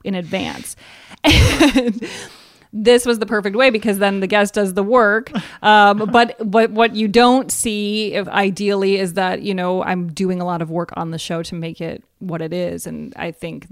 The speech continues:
it's, like, a great, it was a great way for me to, like, flex my improv muscles and just,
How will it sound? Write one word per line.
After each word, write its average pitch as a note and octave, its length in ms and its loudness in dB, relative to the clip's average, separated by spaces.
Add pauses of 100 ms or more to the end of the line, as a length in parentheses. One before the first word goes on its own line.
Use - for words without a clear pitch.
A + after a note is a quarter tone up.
it's, G3 240 -6
like, A3 140 -6
a F3 100 -6
great, F#3 480 -6
it C#3 60 -8
was G3 140 -2
a G3+ 40 -2
great F#3 280 -6
way E3 160 -6
for - 100 -18
me F3 60 -8
to, D#3 80 -8
like, C3+ 120 -12
flex - 380 -10
my F3+ 80 -8
improv E3+ 320 -8
muscles E3 340 -8
and D#3+ 140 -10
just, D#3+ 400 -8